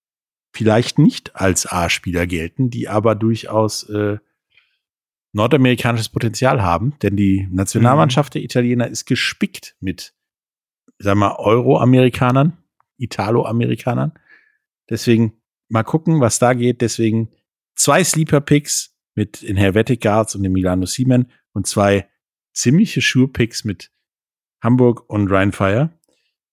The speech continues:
Speaker 1: Sind denn deine Favoriten?
Speaker 2: Da, da sind, da sind da meine Picks total langweilig gegen.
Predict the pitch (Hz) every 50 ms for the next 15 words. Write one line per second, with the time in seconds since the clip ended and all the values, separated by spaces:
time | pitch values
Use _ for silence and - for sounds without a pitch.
0 | _ _ _ _ _ _ _ _ _ _ _ _ _ _ _ - - - - -
1 | - - - - _ _ _ _ _ _ - 139 127 139 131 - 127 117 110 104
2 | 113 120 165 202 156 117 101 92 - - - - - 117 104 - - 98 98 98
3 | 95 87 - 98 95 85 135 139 135 135 131 120 156 151 143 143 135 123 123 139
4 | 143 147 139 131 131 139 160 180 170 127 - 170 165 - - - 139 - - 165
5 | 170 156 131 123 135 196 220 196 139 120 - - - 113 113 - - - - -
6 | 64 65 -